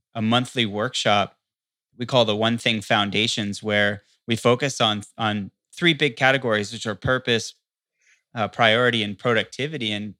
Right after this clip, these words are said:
purpose is the, is the why, the, the big, why are you setting the goals? It's going deeper on the goals that we, we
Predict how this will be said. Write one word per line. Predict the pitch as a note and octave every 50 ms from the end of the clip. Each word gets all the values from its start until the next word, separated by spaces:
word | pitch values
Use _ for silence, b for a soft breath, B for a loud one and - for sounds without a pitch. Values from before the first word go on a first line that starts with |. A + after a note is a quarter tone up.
| _
purpose | - B2+ C3 - - A2+ G#2+ - -
is | A#2 G#2+ G2+ -
the, | - A2 G#2+ G#2 G#2 G2+ E2
is | G#2 G2+ -
the | - G#2
why, | F#2+ G2+ G#2 C3 C3 G#2 F#2+
the, | F2+ G2
the | F#2 - - G#2 F#2+
big, | - A2 A2+ A2 A2 - _ _ _ _ _
why | _ G#2+ G#2+ A2
are | A#2
you | A#2+ A#2 G#2+
setting | - - A2+ G#2+ G#2+ G#2
the | G#2
goals? | F#2 G#2 F#2 F#2+ F#2+
It's | G2 -
going | - C#3 A#2+ G#2+
deeper | - B2 B2+ C3+ - C3+ B2 A#2
on | A2+ A2
the | G#2 G2+
goals | - G#2+ G#2 G#2 G#2 -
that | - - -
we, | A2+ G#2 G#2 G#2 G2+ G2+ - -
we | A2+ G#2+ G#2 G2+ G2+ G2+ G2